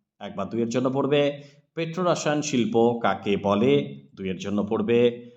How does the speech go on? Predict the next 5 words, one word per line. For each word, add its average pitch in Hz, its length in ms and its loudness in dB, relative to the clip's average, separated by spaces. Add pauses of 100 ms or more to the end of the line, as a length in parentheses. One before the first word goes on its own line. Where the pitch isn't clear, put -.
(160)
আকরিক 170 560 0
লোহার 135 380 4
অভাব 117 540 0
থাকা 107 260 2
সত্ত্বেও 98 560 0